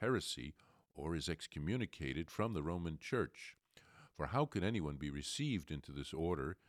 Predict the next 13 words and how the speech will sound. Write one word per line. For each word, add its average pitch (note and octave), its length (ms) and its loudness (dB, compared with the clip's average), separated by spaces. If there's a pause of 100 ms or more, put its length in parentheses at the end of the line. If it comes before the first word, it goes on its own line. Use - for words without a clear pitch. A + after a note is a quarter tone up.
(180)
that C2+ 100 -10
is C#2 140 -6
totally B2+ 360 0
dedicated F2+ 600 0
to - 60 -8
pleasing A#2+ 500 -2
God E2 440 2 (520)
unless F2 360 0
he F#2+ 120 -2
is D2+ 80 -2
faithful D#2 640 -4 (280)
and C2+ 240 -6
orthodox? E2 720 -2